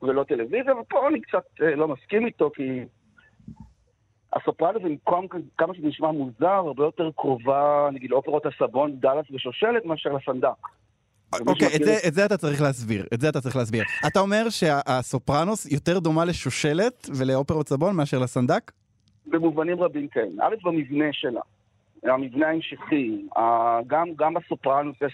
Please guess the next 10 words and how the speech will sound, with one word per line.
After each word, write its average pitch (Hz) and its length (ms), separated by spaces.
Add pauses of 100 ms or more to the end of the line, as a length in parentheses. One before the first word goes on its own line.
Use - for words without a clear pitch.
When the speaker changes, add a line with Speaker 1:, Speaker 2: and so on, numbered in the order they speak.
Speaker 1:
סודות 143 360
ושקרים 139 400
שמתגלים, 131 840 (500)
טראומות 151 400
מהעבר 139 480
שצצות - 500
לך, - 160
כמובן 127 540
שהאיכויות 127 480
המשחק 135 800